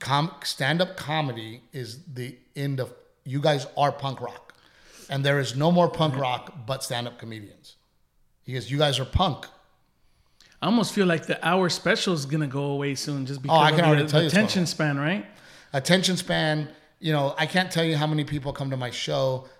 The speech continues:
Speaker 1: they go, "You're my favorite comedian."
Speaker 2: Hmm.
Speaker 1: And I go, "Oh my God, what special did you watch?" And they're like, "Oh, we just watch you at
Speaker 2: <laughs> Yeah,
Speaker 1: night
Speaker 2: exactly,
Speaker 1: on
Speaker 2: right?
Speaker 1: TikTok."
Speaker 2: Just clips.
Speaker 1: Yeah, we just
Speaker 2: Yeah.
Speaker 1: watch clips.
Speaker 2: That's so crazy, man.
Speaker 1: You know, so I, you know, I was even telling Rick, I go, "Man,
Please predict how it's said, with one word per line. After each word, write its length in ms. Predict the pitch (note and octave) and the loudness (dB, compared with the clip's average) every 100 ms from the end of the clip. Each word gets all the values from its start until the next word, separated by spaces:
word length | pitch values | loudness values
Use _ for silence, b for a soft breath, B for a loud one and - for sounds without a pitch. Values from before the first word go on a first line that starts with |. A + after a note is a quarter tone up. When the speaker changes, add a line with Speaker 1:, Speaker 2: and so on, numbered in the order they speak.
| B | B
Speaker 1:
they 100 | B2+ | -8
go, 80 | A#2+ | -6
"You're 160 | A#2 C#3+ | -4 -2
my 140 | C3+ | -2
favorite 360 | B2+ C#3 B2+ B2 | -2 -4 -6 -8
comedian." 580 | B2 E3 D3+ C3 B2 | -6 -4 -2 -4 -4
Speaker 2:
Hmm. 280 | B2 D3+ D3 C3 - | -4 -2 -2 -6 -8
Speaker 1:
And 100 | C3+ | -4
I 80 | C3+ | -4
go, 420 | C3+ C3+ C3 C3+ - | 0 2 0 -2 -4
"Oh 160 | F3+ | 0
my 120 | E3+ C#3+ | 0 0
God, 360 | D3+ E3+ C3+ D#3 D3+ C3 | -2 -4 -4 -6 -14 -10
what 220 | B2+ D#3 D#3+ | -2 0 0
special 480 | - E3 F3 - | -4 -2 -2 -2
did 200 | C#3 B2 | -6 -6
you 100 | A2 | -8
watch?" 340 | A#2 A2 G2+ - | -8 -8 -8 -10
And 140 | A#2+ | -6
they're 120 | A#2+ B2 | -4 -4
like, 300 | A#2+ A2+ - _ b b b | -4 -6 -14 _ b b b
"Oh, 120 | G3+ | 4
we 100 | G#3 | 6
just 200 | A#3 G#4+ | 4 0
watch 260 | A3 G#3+ - | 2 0 4
you 80 | F3+ | 6
at 100 | A3 | 8
Speaker 2:
<laughs> 0 | |
Yeah, 80 | C#3 | 6
Speaker 1:
night 260 | E3+ F#3+ | 4 4
Speaker 2:
exactly, 460 | F#3 - A3 G3+ D#3+ | 0 4 4 6 4
Speaker 1:
on 80 | D3+ | 6
Speaker 2:
right? 200 | F3+ G3+ | 8 8
Speaker 1:
TikTok." 380 | A#3+ C#3 - - | 8 6 4 -4
Speaker 2:
Just 220 | - B3 - | 2 2 6
clips. 500 | A3 A#3 A3+ - - | 8 8 6 -6 0
Speaker 1:
Yeah, 200 | G3+ C#3 - B B | 2 2 -4 B B
we 100 | - F3+ | 0 2
just 140 | A3 | 6
Speaker 2:
Yeah. 100 | F#3+ | 6
Speaker 1:
watch 120 | G3+ | 4
clips. 460 | - G#3+ - - - - | 4 4 4 0 -12 -10
Speaker 2:
That's 200 | - D3+ - | -4 -4 0
so 140 | G3+ | -2
crazy, 440 | - E3+ F#3 D3+ B2+ | 0 2 2 0 0
man. 80 | F3 | 4
Speaker 1:
You 40 | |
know, 200 | D3 D3+ | 6 6
so 180 | D3+ F3 | 6 6
I, 320 | E3 G3 G#3+ - - - | 6 2 -4 -10 -20 -2
you 80 | D#3+ | 0
know, 100 | C#3 | 4
I 180 | C3+ F3 | 8 8
was 180 | G3 C#3 | 8 6
even 180 | C3+ | 2
telling 320 | B2 C#3 B2 A#2 | 0 -2 -2 0
Rick, 280 | C#3+ D3+ | 0 0
I 60 | A#2 | -2
go, 140 | A2+ | -6
"Man, 380 | A2+ B2+ D#3+ A#2+ | -4 0 0 0